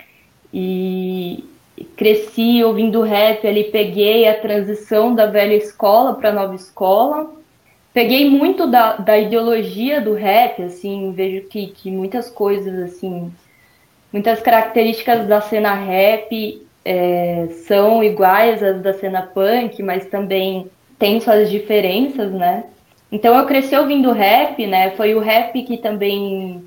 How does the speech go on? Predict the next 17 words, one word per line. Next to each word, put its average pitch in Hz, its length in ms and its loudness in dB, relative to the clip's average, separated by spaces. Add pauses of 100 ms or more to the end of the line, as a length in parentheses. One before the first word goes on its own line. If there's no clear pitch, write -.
(440)
me 240 200 -2
despertou 294 760 2
um 269 60 4
interesse, 240 800 2
assim, 214 640 -4 (200)
pela 214 200 4
política, 208 800 -2 (140)
por 208 260 0
lutas 214 380 -4
sociais, 190 1080 2
né? 175 320 0
Que - 180 -8
me 208 160 4
levou 214 460 4
a 285 80 4
me 254 160 4
organizar. 196 1000 0